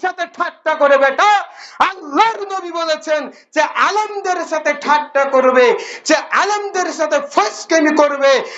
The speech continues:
কাল কিয়ামতের ময়দানে আল্লাহর সাথে তার ডাইরেক্ট যুদ্ধ হবে। কত সুন্দর মজার কাহিনী, নাকি? আলেম ওই দিক দিয়ে যাচ্ছে,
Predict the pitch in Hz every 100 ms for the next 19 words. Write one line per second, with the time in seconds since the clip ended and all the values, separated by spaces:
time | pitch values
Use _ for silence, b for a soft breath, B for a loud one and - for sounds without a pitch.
0 | B 320 330 269 - 427 453 381 330 320
1 | 294 269 269 269 240 233 349 339 302 277
2 | 233 254 254 247 233 220 254 233 226 359
3 | 165 214 220 - 156 - - _ _ _
4 | _ _ _ _ _ _ _ _ _ _
5 | _ _ _ _ _ 165 180 180 165 160
6 | 160 156 156 156 151 156 143 131 - _
7 | 165 180 262 - _ _ _ _ _ _
8 | _ _ _ - 170 185 185 185 196 196
9 | - 202 202 214 214 - 294 311